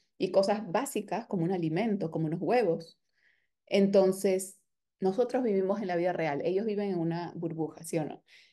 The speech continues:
En, en un universo alterno. Bueno, ese no es el punto. El punto es que pueden entender, quiero que me pongan sí, sí, sí, si se entendió la relación entre las tasas de interés y la bolsa. Pongan sí, sí, sí, sí, si se entendió. ¿Ok?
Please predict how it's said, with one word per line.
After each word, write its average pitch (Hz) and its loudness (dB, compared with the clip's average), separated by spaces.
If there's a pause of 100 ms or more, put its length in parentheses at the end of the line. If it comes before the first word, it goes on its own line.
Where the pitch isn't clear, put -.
(140)
En, 151 -2
en 170 6
un 190 8
universo 196 6
alterno. 165 2 (260)
Bueno, 170 6
ese 302 6
no 349 8
es 339 6
el 247 4
punto. 190 6
El 220 8
punto 440 6
es - -2
que - 2
pueden 480 0 (120)
entender, 233 6
quiero 453 4
que 480 4
me 294 4
pongan 262 2
sí, 302 2
sí, 294 0
sí, 277 -2
si 254 -2
se 269 -4
entendió 226 2
la 285 0
relación 240 -2
entre 202 0
las 196 0
tasas - 0
de 359 2
interés 381 0
y 392 4
la 330 2
bolsa. 165 0 (360)
Pongan 254 2
sí, 277 -2
sí, 262 -2
sí, 262 -2
sí, 277 -2 (340)
si 233 0
se 233 0
entendió. 202 0 (1300)
¿Ok? 311 4